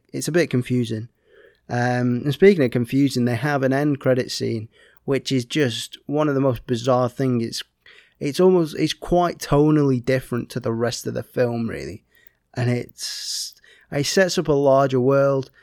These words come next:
and it's kind of like, if you'd have told me about it before, the thing, well, in fact, I saw articles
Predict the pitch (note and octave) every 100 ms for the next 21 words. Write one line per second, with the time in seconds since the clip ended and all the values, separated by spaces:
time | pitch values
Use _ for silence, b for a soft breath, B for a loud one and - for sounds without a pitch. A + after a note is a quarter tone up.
0 | b b b C#3 C#3 C3 D3+ D3 C#3+ C#3
1 | C3+ B2+ - - C#3+ D#3 D3 - D#3+ E3
2 | D3+ C#3 C3+ A#2+ B2 - A#2+ A#2+ B2+ B2
3 | - _ _ _ _ _ _ - B2 C#3+
4 | C#3 D#3+ D#3 C#3+ D3 C3 C3 - C3+ B2+
5 | A#2+ - - A#2 -